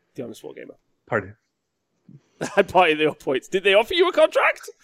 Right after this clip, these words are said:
Speaker 1: Have they <laughs> offered you a contract?
Speaker 2: No, but we are teaming up with another podcast,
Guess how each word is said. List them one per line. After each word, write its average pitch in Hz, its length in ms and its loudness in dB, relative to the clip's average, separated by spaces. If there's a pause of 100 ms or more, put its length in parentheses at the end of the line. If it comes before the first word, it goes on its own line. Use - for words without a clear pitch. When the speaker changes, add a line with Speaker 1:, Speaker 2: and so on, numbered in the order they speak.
(200)
Speaker 1:
Have 226 140 0
they 523 120 8
<laughs> - 40 0
offered 508 380 6
you 508 80 2
a 640 120 8
contract? - 680 0
Speaker 2:
No, 117 360 0 (260)
but 143 100 2
we 160 100 2
are 233 100 2
teaming 175 260 -4
up 185 100 -8
with 139 120 -12
another 143 240 -8
podcast, 123 460 -12